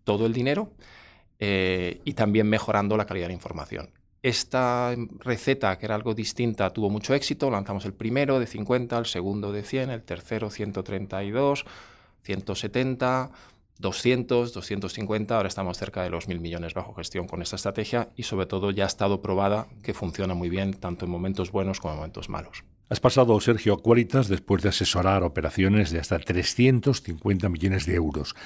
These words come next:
Speaker 2: ¿Qué atractivo tiene para alguien que viene del M and A, eh, de gran capitalización, y cómo se lidera un área así?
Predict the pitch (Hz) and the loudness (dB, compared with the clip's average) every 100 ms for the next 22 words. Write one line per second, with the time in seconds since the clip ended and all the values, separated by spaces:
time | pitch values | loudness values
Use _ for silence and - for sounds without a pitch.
0 | - - - - 175 175 185 175 170 147 | -14 -14 -14 2 4 6 4 4 6 8
1 | 135 - 120 120 - 95 98 101 98 95 | 6 6 4 4 2 2 4 2 2 0
2 | - 90 95 92 85 85 92 90 92 101 | 0 0 2 2 0 0 2 2 4 4
3 | 113 - 73 76 80 - 80 - 82 85 | 4 2 -4 -8 -8 -8 -10 -6 -2 2
4 | 95 87 87 92 - 80 - 85 107 117 | 0 0 -4 -2 -2 -2 -2 6 8 8
5 | 113 - - - - 110 156 156 - 117 | 4 -4 -20 -12 -4 4 6 6 4 8
6 | 113 98 90 - 123 110 78 73 - - | 8 8 2 0 -2 0 -2 -4 -4 -8